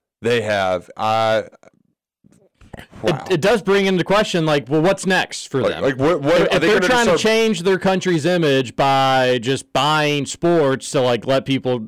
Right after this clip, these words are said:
Speaker 2: to let people know that, like, "Hey, we're a new Saudi Arabia. We like fun things, too. And we don't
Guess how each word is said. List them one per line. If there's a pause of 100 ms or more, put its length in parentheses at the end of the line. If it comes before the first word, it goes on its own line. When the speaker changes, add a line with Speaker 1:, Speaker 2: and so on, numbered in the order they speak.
(100)
Speaker 2:
to
let
people
know
that,
like,
"Hey,
we're
a
new
Saudi
Arabia. (320)
We
like
fun
things,
too.
And
we
don't